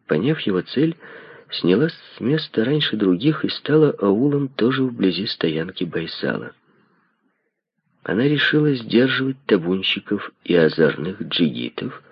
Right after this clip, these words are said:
и не допускать несправедливостей, какие проделывал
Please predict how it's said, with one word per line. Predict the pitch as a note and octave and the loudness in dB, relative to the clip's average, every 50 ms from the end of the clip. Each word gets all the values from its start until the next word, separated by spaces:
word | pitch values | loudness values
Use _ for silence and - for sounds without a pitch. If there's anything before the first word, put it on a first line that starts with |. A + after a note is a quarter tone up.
| _ - - - - - - - _ _ _ _ _ | _ -20 -20 -20 -20 -20 -20 -20 _ _ _ _ _
и | - - F2+ | -8 -4 0
не | F#2 F#2 F2 | 0 2 2
допускать | G2 F#2 - G2 F#2 - - - B2+ D3+ D3+ - | 2 2 2 -2 -4 -2 -2 0 0 0 0 -2
несправедливостей, | B2+ C3+ C3+ - - - B2+ B2+ B2 A2+ F#2 E2 F2 G2 G#2+ A2 G#2+ - - - G#2 G#2 A2 - - - - - - _ | -2 -2 -2 -4 -4 -4 -2 0 0 0 0 0 0 0 0 -2 -4 -8 -6 -4 -4 -4 -4 -6 -12 -20 -20 -20 -20 _
какие | - F#2+ - - - - G#2+ A#2+ | -2 -2 -2 0 0 0 0 0
проделывал | B2+ - - G2 E2+ D#2 C#2 D#2 D2+ E2 F2 F2+ F2+ F#2 F#2 F#2 G2 | 0 0 0 0 0 2 2 0 0 0 0 -2 -4 -4 -6 -6 -8